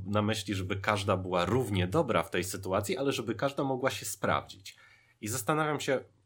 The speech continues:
w kontekście tego, co mówiliśmy o tych postaciach, o podejściu do gry i o podejściu do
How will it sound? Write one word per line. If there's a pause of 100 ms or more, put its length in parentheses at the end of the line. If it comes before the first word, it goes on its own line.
(120)
w
kontekście
tego,
co
mówiliśmy
o
tych
postaciach,
o
podejściu
do
gry
i
o
podejściu
do